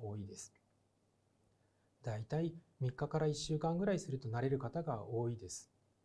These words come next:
便秘については、これはずっとやっぱり続いてしまう症状になります。この医療用麻薬ってのが、あの、大腸の動きを少し鈍らせてしまうんですよね。なので、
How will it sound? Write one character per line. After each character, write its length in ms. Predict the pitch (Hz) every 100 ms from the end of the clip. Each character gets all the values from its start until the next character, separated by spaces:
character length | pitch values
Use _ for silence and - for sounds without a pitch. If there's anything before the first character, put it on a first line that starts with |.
| _ _ _ _ _ _ _ -
便 260 | 123 131
秘 100 | 135
に 140 | 165 165
つ 160 | -
い 60 | 190
て 140 | -
は、 260 | 123 135 135
こ 120 | - 123
れ 80 |
は 140 | 135 139
ず 320 | 101 95 92
っ 40 |
と 80 | -
や 60 | 175
っ 40 |
ぱ 100 | 175
り 100 | 165
続 260 | 160 151 151
い 80 | 165
て 100 | 165
し 140 | 170
ま 140 | 170
う 60 | 156
症 240 | 151 147
状 140 | 143 151
に 120 | 110
な 100 | 98
り 120 | 95
ま 120 | 98
す。 180 | 95 - - _ _ _ _ _ _
こ 140 | -
の 80 | 123
医 60 | 113
療 200 | 123 143
用 160 | 147
麻 160 | 156 175
薬 200 | 170 139
っ 20 |
て 160 | 127 110
の 120 | 98
が、 240 | 92 90 -
あ 80 | 107
の、 140 | 90
大 180 | 98 156
腸 220 | 156 131
の 160 | 101 92
動 120 | 92
き 160 | 92 98
を 140 | 92 -
少 240 | - 127
し 280 | - - 90 _
鈍 240 | 123 110 147
ら 100 | 165
せ 100 | -
て 60 |
し 140 | 110 98
ま 160 | 90
う 60 | 90
ん 20 |
で 80 | 98
す 140 | -
よ 60 | 101
ね。 240 | 127 151 151 - _ _ _ _ _ _
な 100 | 147
の 140 | 139
で、 240 | 127 147